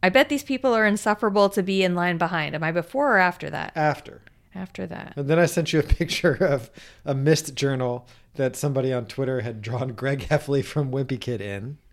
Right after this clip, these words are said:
Speaker 2: which I thought was very funny. I don't think you clicked on those pictures to see the actual drawing of the Wimpy Kid.
Speaker 1: <laughs>
Speaker 2: And then there was another Disney adults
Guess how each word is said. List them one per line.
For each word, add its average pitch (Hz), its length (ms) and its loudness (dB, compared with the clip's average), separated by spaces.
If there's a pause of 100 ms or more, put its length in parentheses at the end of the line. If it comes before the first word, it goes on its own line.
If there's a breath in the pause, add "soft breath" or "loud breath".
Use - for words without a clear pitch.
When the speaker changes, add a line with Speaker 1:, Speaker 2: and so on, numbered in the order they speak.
(100)
Speaker 2:
which 131 140 -2
I 131 80 4
thought 117 200 0
was 104 140 -4
very 107 200 -2
funny. 98 420 -12
I 175 80 0
don't 170 120 4
think 135 140 -4
you 127 80 -2
clicked 127 260 -6
on 110 100 -6
those 98 140 -8
pictures - 480 -10 (240 soft breath)
to 123 80 -6
see 123 180 -4
the 120 140 -2
actual 117 300 -4
drawing 117 420 -8
of 117 300 -12 (180)
the 381 180 0
Wimpy 131 260 -6
Kid. 135 280 -8 (260 soft breath)
Speaker 1:
<laughs> 330 140 4 (320)
Speaker 2:
And 269 440 -6
then 170 80 6
there 180 80 10
was 180 100 8
another 175 800 6
Disney 123 400 2
adults 107 580 -4